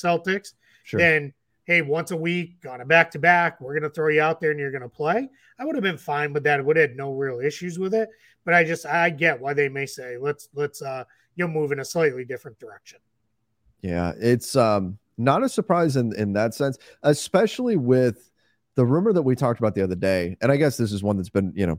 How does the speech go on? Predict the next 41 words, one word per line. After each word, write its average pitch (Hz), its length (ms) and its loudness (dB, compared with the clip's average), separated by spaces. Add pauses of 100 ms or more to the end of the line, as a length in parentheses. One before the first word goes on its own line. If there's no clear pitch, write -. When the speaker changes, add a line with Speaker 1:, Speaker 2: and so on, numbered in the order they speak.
Speaker 2:
persisting 110 480 0
since - 400 -6
he 110 100 0
became 135 320 4
a - 20 2
Warrior, 95 300 4
but 95 140 -2
Chris 131 180 0
Paul 120 240 2
being 107 240 2
in 104 80 0
the 95 60 -2
starting 101 320 0
lineup, 104 460 0 (880)
if, 147 300 4 (240)
uh, 131 280 0
presuming 214 480 4
that 131 220 0
Kevon 135 320 2
Looney 123 220 2
is 101 120 0
the 117 80 -4
guy 110 180 2
who 113 120 4
heads 117 220 0
to - 80 -12
the 95 80 -4
bench, 98 460 -2 (300)
there's 202 220 4
a 165 60 4
domino 123 600 2
effect 101 420 -2
there, 90 360 -2 (200)
right? 127 260 2
Speaker 1:
Sure. 120 120 2
Speaker 2:
Where 120 300 2 (560)
your 147 220 4
usefulness 147 720 2
of 127 140 0
signing 135 480 0
a, 117 480 0